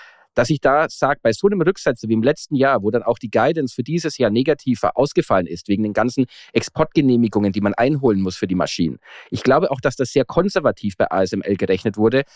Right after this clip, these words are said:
Also da sehe ich noch einiges an positivem Überraschungspotenzial. Und wie gesagt, da wird keiner auf die Idee kommen, auch nicht eine Amazon morgen zu sagen, "Komm, wir versuchen jetzt diese Technologie zu disruptieren und hier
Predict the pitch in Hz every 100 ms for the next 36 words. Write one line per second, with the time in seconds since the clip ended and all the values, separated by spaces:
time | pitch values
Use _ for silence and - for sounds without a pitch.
0 | - - 113 123 156 156 147 - 139 208
1 | 185 175 123 - 165 175 160 156 147 139
2 | 139 131 139 123 113 - 123 - 95 95
3 | - 104 104 123 139 - 123 - - -
4 | - 117 143 - 131 180 139 - 123 131
5 | 156 151 139 - 135 131 127 110 143 -
6 | 131 123 117 113 131 123 117 113 107 131
7 | 143 _ _ 120 113 117 156 147 123 -
8 | - 170 170 - 139 139 120 117 143 147
9 | - - - - 117 131 120 - - 170
10 | 170 - 131 - 156 147